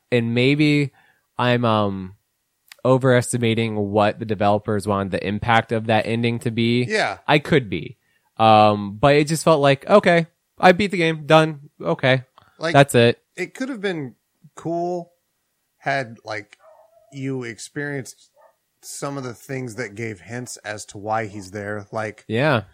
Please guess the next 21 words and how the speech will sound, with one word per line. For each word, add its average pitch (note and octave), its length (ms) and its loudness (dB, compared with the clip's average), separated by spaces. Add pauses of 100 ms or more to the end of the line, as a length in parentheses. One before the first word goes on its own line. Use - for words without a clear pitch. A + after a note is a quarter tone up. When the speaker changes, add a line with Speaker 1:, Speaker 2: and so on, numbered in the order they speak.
(400)
Speaker 2:
maybe B2 560 -6
you A#2 220 -12
play C3 340 -6
through B2 720 -8 (360)
how B2 200 -6
your B2+ 200 -8
sister B2+ 400 -10
got, A#2 280 -6
like, A#2+ 400 -6 (160)
injured, G#2 680 -8 (640)
or, B2 340 -4
and A2 120 -10
then, A2+ 120 0
Speaker 1:
Yeah. B2+ 400 6
Speaker 2:
like, G2 220 -2 (180)
you, A#2 200 -16 (260)
maybe C#3+ 280 -10
you C3+ 120 -6
play C3+ 240 -6
through, B2 680 -8 (200)
like, A2 340 -10